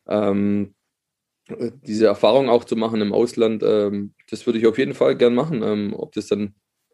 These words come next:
äh, nächstes Jahr ist oder vielleicht erst in zwei Jahren oder ob's überhaupt zustande kommt, äh, ja, muss man, muss man dann au-, auch mal schauen. Ähm, Nikolai, sag ich, hat auch ein bisschen das Quäntchen Glück vielleicht gehabt, dass ein deutscher Trainer grad drüben war, ähm, und ihn kannte und ihn dann rübergeholt hat, weil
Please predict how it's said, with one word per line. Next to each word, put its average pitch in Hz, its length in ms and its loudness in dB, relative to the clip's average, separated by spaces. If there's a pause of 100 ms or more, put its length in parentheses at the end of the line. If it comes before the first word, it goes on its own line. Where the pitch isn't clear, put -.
(300)
äh, 110 180 0
nächstes 123 320 -4
Jahr 139 200 6
ist 135 140 2
oder 104 200 0
vielleicht 101 360 -4
erst 104 220 -2
in 98 80 -10
zwei 101 220 0
Jahren 117 340 2
oder 98 220 -4 (340)
ob's - 240 -8
überhaupt 120 400 0
zustande 131 360 0
kommt, 131 320 -2 (600)
äh, 107 460 4 (280)
ja, 95 280 0
muss 110 160 -6
man, 110 360 0
muss 123 200 -6
man 117 140 0
dann 110 300 -2
au-, 107 340 -6
auch 113 100 0
mal 113 140 0
schauen. 127 440 0
Ähm, 107 480 -4
Nikolai, 117 640 2 (420)
sag 113 200 0
ich, 110 120 -2
hat 117 120 2
auch 117 160 6
ein 113 60 -4
bisschen 120 480 -4 (420)
das - 120 -12
Quäntchen 139 360 0
Glück 151 300 0
vielleicht 139 300 2
gehabt, 143 280 0
dass 123 100 0
ein 120 100 -2
deutscher 131 320 2
Trainer 143 300 -2
grad - 280 -2
drüben 143 260 -2
war, 120 640 2
ähm, 113 100 -4
und 117 120 -2
ihn 110 120 -2
kannte 151 460 2
und 120 80 -4
ihn 117 80 -2
dann 113 140 -2
rübergeholt 135 560 0
hat, 120 160 0
weil 117 200 2